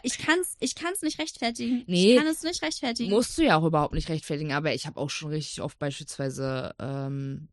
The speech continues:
Speaker 2: Pornos geguckt, wo nur Männer miteinander schlafen.
Speaker 1: Hm.
Speaker 2: Ich guck auch total gerne Pornos, wo so Orgien und Gangbangs stattfinden.
Speaker 1: Ja,
Speaker 2: Gemischt.
Speaker 1: äh, äh, bin
Speaker 2: Ne?
Speaker 1: ich total
Speaker 2: Also wirklich.
Speaker 1: bei dir, aber ist immer noch nicht, was ich meine.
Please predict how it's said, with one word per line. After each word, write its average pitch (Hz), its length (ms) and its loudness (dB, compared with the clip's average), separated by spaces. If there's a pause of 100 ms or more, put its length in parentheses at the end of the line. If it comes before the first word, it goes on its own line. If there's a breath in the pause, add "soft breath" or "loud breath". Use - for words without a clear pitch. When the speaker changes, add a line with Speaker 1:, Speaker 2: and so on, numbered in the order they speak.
Speaker 2:
Pornos 139 320 -4
geguckt, 147 400 -8
wo 139 100 -4
nur 135 140 -2
Männer 156 260 0
miteinander 123 420 -2
schlafen. 135 460 -8
Speaker 1:
Hm. 254 380 6
Speaker 2:
Ich 151 120 -4
guck 170 200 0
auch 143 100 4
total 151 440 -2
gerne 147 260 2
Pornos, 151 600 0
wo 151 180 0
so 143 240 -2
Orgien 160 560 4
und 139 240 0
Gangbangs 160 480 4
stattfinden. 165 680 2
Speaker 1:
Ja, 269 300 0 (100)
Speaker 2:
Gemischt. 202 720 8 (240)
Speaker 1:
äh, 233 260 -6
äh, 127 180 -2
bin 220 100 -6
Speaker 2:
Ne? 202 180 6
Speaker 1:
ich 311 160 2
total 262 180 -2 (100)
Speaker 2:
Also 202 220 8
wirklich. 226 320 8
Speaker 1:
bei 359 240 4
dir, 220 360 2
aber 233 240 4
ist - 260 0
immer 359 240 4
noch 247 160 6
nicht, 208 220 2
was 196 160 0
ich 196 120 0
meine. 214 520 0